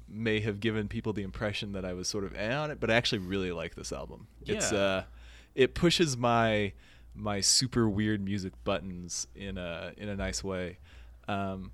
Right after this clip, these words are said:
Speaker 1: you know, particularly the more accessible tracks like the three we mentioned, uh,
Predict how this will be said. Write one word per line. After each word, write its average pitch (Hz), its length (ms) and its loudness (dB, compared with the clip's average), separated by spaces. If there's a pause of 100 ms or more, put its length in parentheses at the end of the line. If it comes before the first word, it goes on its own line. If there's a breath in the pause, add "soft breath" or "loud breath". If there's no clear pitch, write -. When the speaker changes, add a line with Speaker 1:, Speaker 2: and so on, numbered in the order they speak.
(160)
Speaker 1:
you 196 80 2
know, 190 100 10
particularly 190 500 6
the 135 80 2
more 123 160 4
accessible 113 480 0
tracks 117 340 2
like 98 140 -4
the 92 80 -10
three 104 240 -2
we 92 140 -2
mentioned, 117 500 -6 (200)
uh, 92 340 -8